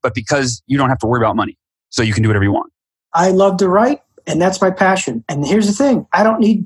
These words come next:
Speaker 2: people to confirm, give me money to confirm that passion. So I can do it freely. I can do it without having to worry. You know, I can start an animal shelter. I can do, you know, I'm vegan. I can pursue that. You know, I can do things and not have to worry about money.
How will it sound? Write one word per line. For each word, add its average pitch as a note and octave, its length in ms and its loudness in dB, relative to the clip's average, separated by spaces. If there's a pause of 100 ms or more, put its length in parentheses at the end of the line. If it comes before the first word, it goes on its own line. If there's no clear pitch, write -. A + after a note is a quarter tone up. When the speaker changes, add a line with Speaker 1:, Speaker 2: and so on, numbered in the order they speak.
(100)
Speaker 2:
people G#3+ 320 2
to F#3 120 -6
confirm, F3 720 0 (240)
give F#3 140 0
me E3 100 0
money D#3 440 0
to - 160 -14
confirm D#3+ 380 -2
that C#3+ 160 -2
passion. E3 420 -2 (240)
So - 100 0
I G3+ 60 4
can G#3 120 0
do F#3+ 120 4
it F3+ 100 -2
freely. A#3+ 500 0 (460)
I D3+ 40 -10
can D#3 140 -4
do G#3 200 2
it G3 80 0
without F#3 260 2
having F3+ 240 2
to D#3+ 80 0
worry. F3 380 0 (400)
You D#3 80 -2
know, D3+ 60 -2
I D#3+ 80 -2
can D#3+ 120 -16
start F3 260 -2
an E3+ 60 0
animal F3 300 -2
shelter. C3 420 -8
I C#3 60 -10
can D3+ 120 -6
do, D#3 280 -2 (680)
you F3+ 140 0
know, C#3+ 380 -4 (400)
I'm D3 180 -4
vegan. D3+ 420 -2 (140)
I C3+ 120 -4
can C3+ 280 -8 (400)
pursue G3+ 360 0
that. F#3+ 280 2 (100)
You C#3+ 120 -6
know, D3+ 80 -2
I D#3 100 -2
can D#3 140 -8
do B3+ 120 4
things A#3+ 560 2 (720)
and D#3+ 120 -2
not F3+ 180 0
have E3+ 200 -2
to D3+ 80 -2
worry C#3+ 220 -2
about C3 280 -6
money. B2+ 280 -6